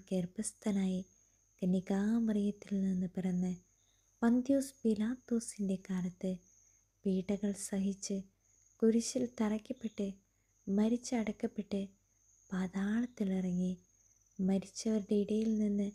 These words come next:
മൂന്നാം നാൾ ഉയർത്ത് സ്വർഗത്തിലേക്ക് എഴുന്നള്ളി സർവശക്തിയുള്ള പിതാവായ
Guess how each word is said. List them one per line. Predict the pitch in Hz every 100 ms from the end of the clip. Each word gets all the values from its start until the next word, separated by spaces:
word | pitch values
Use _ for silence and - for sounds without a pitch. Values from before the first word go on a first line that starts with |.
| _ _ _ _ -
മൂന്നാം | 202 226 247 262 262
നാൾ | 247 240 208
ഉയർത്ത് | 196 202 196 - 190 - _ _ _ -
സ്വർഗത്തിലേക്ക് | - 254 254 254 285 262 254 233 -
എഴുന്നള്ളി | 190 180 190 185 180 180 _ _ _ _ -
സർവശക്തിയുള്ള | - 196 202 214 - - - 220 214 208
പിതാവായ | 208 202 202 208 247 254 233 208